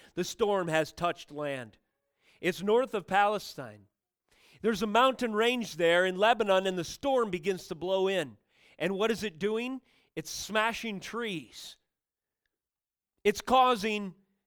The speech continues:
animals to go into premature labor. It's rolling over the hillsides, it's dumping torrents of rain, and it's moving south. We follow the track of this storm,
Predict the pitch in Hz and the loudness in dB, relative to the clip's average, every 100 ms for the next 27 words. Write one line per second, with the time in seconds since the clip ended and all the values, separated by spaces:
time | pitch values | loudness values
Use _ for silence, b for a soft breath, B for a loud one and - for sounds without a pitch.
0 | _ 214 233 254 208 185 - 214 196 208 | _ 0 0 0 -4 -6 -8 -4 0 0
1 | 196 185 - 240 240 214 - 247 202 175 | -2 -6 -6 -6 -4 -6 -6 -8 -4 0
2 | 185 190 143 107 _ _ _ _ B B | 0 0 -6 -10 _ _ _ _ B B
3 | - 240 - 208 247 285 311 285 254 226 | -4 -4 -4 0 2 4 2 4 4 2
4 | 202 170 247 233 233 226 233 202 196 165 | -2 2 2 2 2 4 4 0 -8 -12
5 | 139 285 302 285 262 - 220 220 214 196 | 0 2 2 -2 -6 -4 0 2 0 -2
6 | 190 160 175 175 180 B B - 143 - | -8 -4 -2 -2 -4 B B -10 -8 -8
7 | 151 175 165 147 - 160 143 123 113 - | -8 -8 -8 -10 -8 -6 -6 -6 -12 -18
8 | _ _ _ b b b b - 202 226 | _ _ _ b b b b -8 2 6
9 | 226 226 214 - 226 226 226 214 180 175 | 8 6 4 -2 2 2 2 -2 -2 -4
10 | - - 240 233 190 147 | -6 -4 -2 0 -2 -6